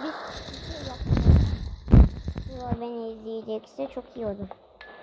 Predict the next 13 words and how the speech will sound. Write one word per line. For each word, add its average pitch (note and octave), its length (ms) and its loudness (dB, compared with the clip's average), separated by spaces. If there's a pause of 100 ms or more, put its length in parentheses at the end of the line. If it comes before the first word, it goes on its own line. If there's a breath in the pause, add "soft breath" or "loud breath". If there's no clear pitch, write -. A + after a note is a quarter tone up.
(1080)
Tamam, A3 320 -4
bir B3 100 -4
dakika. A#3 500 -6 (720)
Troll A#3 280 -2
değilmiş G#3 420 -4 (120)
ya. G3 480 -6 (920)
Yok A#3+ 260 -6
aga. A3+ 260 -6 (2250)
Ben B3 220 -6
bu A#3+ 60 -4
oyunda B3 220 -4
korkuyorum A#3 720 -6
gerçekten. G#3+ 580 -8